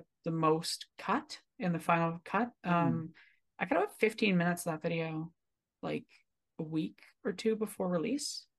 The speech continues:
Speaker 1: Like, it was pretty close to release. Just didn't feel like, I felt like it was too dense and too academic, um, those bits.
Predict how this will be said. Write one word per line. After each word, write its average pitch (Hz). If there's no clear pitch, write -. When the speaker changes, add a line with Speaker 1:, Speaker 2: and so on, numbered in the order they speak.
Speaker 1:
Like, 170
it -
was 196
pretty 262
close 180
to 180
release. 160
Just -
didn't 208
feel -
like, 180
I -
felt 240
like 220
it 214
was 185
too 214
dense 170
and 160
too 170
academic, 156
um, 165
those 180
bits. -